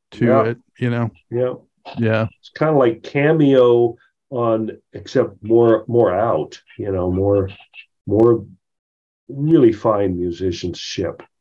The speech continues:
Speaker 1: Yeah,
Speaker 2: going
Speaker 1: part of the
Speaker 2: on
Speaker 1: reason, part of the
Speaker 2: with
Speaker 1: reason
Speaker 2: the
Speaker 1: they didn't,
Speaker 2: funk.
Speaker 1: part of the reason they didn't hit maybe as big as they could have was because they were a little,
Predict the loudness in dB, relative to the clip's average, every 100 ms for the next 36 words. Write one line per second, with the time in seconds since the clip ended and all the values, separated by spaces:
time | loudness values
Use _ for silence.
0 | _ _ -2 -2 0 0 2 2 0 -2
1 | -4 -4 0 2 2 2 -2 -2 0 -2
2 | -4 -14 -20 _ _ _ _ -2 0 2
3 | 0 -2 -4 -4 -6 -6 -6 -4 -4 -4
4 | -4 -6 -6 -6 -8 -2 0 0 0 -4
5 | -4 -10 -6 -4 -2 -2 -4 -6 -4 -4
6 | -2 -2 0 -2 -4